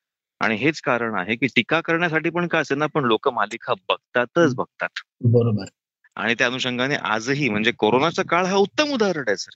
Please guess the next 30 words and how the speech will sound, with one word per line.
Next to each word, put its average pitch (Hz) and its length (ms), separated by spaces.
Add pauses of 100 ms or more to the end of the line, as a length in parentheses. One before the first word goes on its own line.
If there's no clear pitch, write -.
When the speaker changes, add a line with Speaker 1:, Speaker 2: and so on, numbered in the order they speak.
Speaker 1:
की 139 60
मालिकांची 139 540
शूटिंग्सच 214 540
बंद 180 220
पडलेले 123 420
होते. - 180
लोकांना 147 240
वाटलं 160 200
की - 120
आता 175 120
संपलं, 175 340
मालिकांचं 131 460
विश्व 139 240
संपलं, 151 380 (420)
आता 120 180
वेब 143 160
सिरीजने 139 440
सगळ्यांचा 135 440
पगडा 123 280
घेतलेला 120 440
आहे, 110 200
आता 131 240
हे 135 100
काही 160 200
खरं 151 240
नाही. - 160 (600)
पण 131 140
बघितलं 131 420
असेल 120 260
तुम्ही 113 200